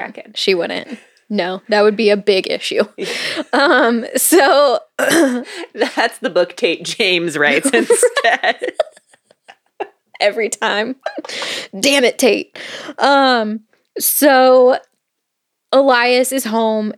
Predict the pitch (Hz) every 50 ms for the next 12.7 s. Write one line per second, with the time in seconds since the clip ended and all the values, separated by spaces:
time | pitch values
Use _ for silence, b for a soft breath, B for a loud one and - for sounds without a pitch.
0 | - - 226 220 214 214 214 214 208 214 214 214 - - _ - - 233 233 233
1 | 240 220 240 233 220 220 220 214 - - - - _ - 202 226 220 - - 202
2 | 196 202 208 208 202 190 - - - 226 233 226 220 220 220 214 b b b b
3 | b b b b b b b b - - - - - - - 262 269 262 269 269
4 | 269 269 277 254 - - - 208 - _ _ _ _ _ _ _ _ _ _ _
5 | _ _ _ _ _ _ _ _ _ - - _ - 277 269 - - - 285 294
6 | 269 262 240 214 - - _ _ _ 311 311 330 311 - 320 302 269 226 240 220
7 | 214 214 214 214 220 - - - - _ _ _ _ _ _ _ - 220 - -
8 | 233 233 226 - - 214 214 208 208 208 - - 196 196 196 202 196 - 208 -
9 | - 196 202 208 b b b b b b b b b - 208 214 214 214 208 208
10 | 214 - - 208 220 220 220 226 214 214 220 214 - 208 202 202 - 196 196 196
11 | - 196 - - - 220 226 208 208 - 214 202 208 208 202 - - 233 214 202
12 | 208 214 208 - - 202 196 - - 196 196 196 202 -